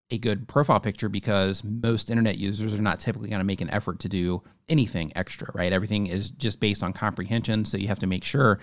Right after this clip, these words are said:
that everything is crystal clear and real easy to understand quickly. Um, a good example of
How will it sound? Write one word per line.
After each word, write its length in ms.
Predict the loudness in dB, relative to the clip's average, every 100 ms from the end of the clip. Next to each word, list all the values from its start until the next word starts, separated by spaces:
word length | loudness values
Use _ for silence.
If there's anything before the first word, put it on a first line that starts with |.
| -6 -14 -2
that 120 | 0
everything 260 | 2 0
is 80 | -2
crystal 420 | -4 -4 -2 -2
clear 300 | -4 -2 0
and 120 | 0 -2
real 140 | -4
easy 260 | -4 -4 -4
to 80 | -4
understand 480 | -6 -6 -6 -8
quickly. 380 | -6 -8 -8 -14 -16 -20 -16 -2
Um, 400 | 2 4 2 0 _ 0
a 120 | 4
good 240 | 8 8
example 720 | 8 2 0 2 4 4 0 -4 _ _ _ _ 0
of 420 | 0 0 -4